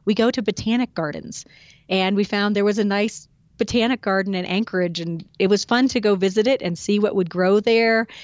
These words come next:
And they have an enormous fence around it to keep the moose out. And I thought, "Oh,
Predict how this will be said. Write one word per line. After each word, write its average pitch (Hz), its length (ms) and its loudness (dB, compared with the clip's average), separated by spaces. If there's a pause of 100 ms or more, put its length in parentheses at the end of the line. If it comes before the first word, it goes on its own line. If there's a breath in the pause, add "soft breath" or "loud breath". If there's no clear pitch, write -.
(400 loud breath)
And 190 440 -2
they 202 160 2
have 208 160 -2
an 196 60 -2
enormous 220 760 0
fence - 480 -2
around 170 380 -4
it - 100 -10
to - 80 -10
keep 202 280 -8
the 180 100 -2
moose 226 440 4
out. 156 300 -4
And 175 140 -8
I 185 60 -6
thought, 190 240 -6
"Oh, 214 300 2